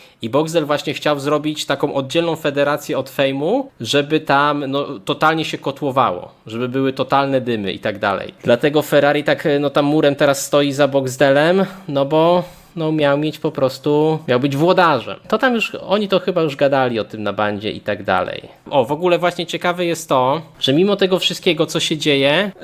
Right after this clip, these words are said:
to jest w ogóle ciekawe, ja nie, olbrzymie wydarzenie. <laughs> Sokołowski. Olbrzymie wydarzenie. Wspaniała oprawa, doskonały oddźwięk medialny. Mimo że wiecie, no,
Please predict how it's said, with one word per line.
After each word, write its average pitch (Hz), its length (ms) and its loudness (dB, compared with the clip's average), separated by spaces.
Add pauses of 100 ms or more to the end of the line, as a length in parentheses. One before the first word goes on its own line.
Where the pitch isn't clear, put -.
(140)
to 185 80 2
jest 156 160 2
w 135 40 -2
ogóle 123 280 0
ciekawe, 113 460 -2
ja 120 80 -2
nie, 143 180 -4 (300)
olbrzymie 202 960 0
wydarzenie. 143 640 0 (400)
<laughs> - 300 -4
Sokołowski. 147 760 -2 (400)
Olbrzymie 156 840 0
wydarzenie. 147 640 -2 (460)
Wspaniała 185 580 0
oprawa, 160 400 -2
doskonały 175 580 -2
oddźwięk 160 480 -4
medialny. 156 480 0
Mimo 160 260 -2
że 190 140 -2
wiecie, 180 280 -4
no, 127 180 0